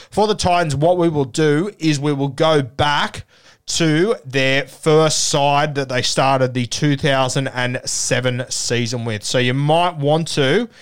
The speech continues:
get that up. Maybe the Gold Coast Titans won't come up, but if they do, you might wanna just grab that team up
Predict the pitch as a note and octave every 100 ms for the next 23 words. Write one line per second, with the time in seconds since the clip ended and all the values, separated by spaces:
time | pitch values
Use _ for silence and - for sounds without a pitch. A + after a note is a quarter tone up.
0 | - - A#2+ E3 E3 D3 D3+ D3+ D3+ D3
1 | F3+ F3 D#3 D3+ D3 C#3+ A#2+ D3 C#3 B2+
2 | A#2+ C3+ - B2+ C3 A#2 B2+ C3+ - B2
3 | B2 A2 E3 D#3+ F#3+ G3+ - - A#2+ C3+
4 | D3+ F#3 F3+ E3 C#3 C3 - D3 C3+ C#3+
5 | C3+ A#2 B2 C3 C#3 - - C#3+ C#3 D3
6 | A#3+ C4